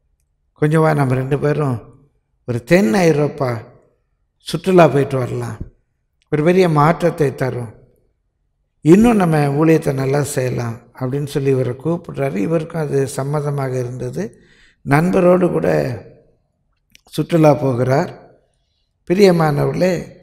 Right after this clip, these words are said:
தென் ஐரோப்பிய நாடுகளில் சுற்றி வர்றாங்க. கடைசியில் இத்தாலிக்கு வந்தபோது அந்த நண்பர் இங்கிலாந்துக்கு திரும்புகிறார்.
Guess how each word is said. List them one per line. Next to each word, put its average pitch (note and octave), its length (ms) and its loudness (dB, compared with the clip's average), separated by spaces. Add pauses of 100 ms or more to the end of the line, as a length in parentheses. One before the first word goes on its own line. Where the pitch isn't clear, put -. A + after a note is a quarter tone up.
(360)
தென் F3+ 220 0
ஐரோப்பிய E3+ 540 4
நாடுகளில் D3 540 0
சுற்றி D3 300 -6
வர்றாங்க. C3+ 680 -4 (220)
கடைசியில் D3 800 0 (600)
இத்தாலிக்கு F3+ 500 4
வந்தபோது C#3+ 540 -2
அந்த D3 180 -4
நண்பர் C3 600 -4
இங்கிலாந்துக்கு C#3+ 800 -4
திரும்புகிறார். C#3+ 760 -4